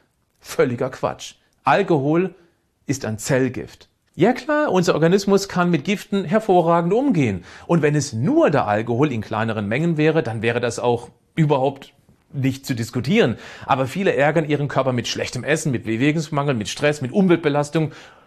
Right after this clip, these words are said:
und noch anderen schlimmen <laughs> Dingen. Diese Schönrederei des Alkohols ist das eigentliche Problem, weil der Übergang von unproblematisch in die gefährliche Abhängigkeit fließend stattfindet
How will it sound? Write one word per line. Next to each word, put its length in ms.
und 120
noch 120
anderen 560
schlimmen 360
<laughs> 0
Dingen. 380
Diese 220
Schönrederei 720
des 160
Alkohols 480
ist 140
das 120
eigentliche 480
Problem, 480
weil 140
der 100
Übergang 520
von 320
unproblematisch 920
in 240
die 120
gefährliche 520
Abhängigkeit 580
fließend 720
stattfindet 680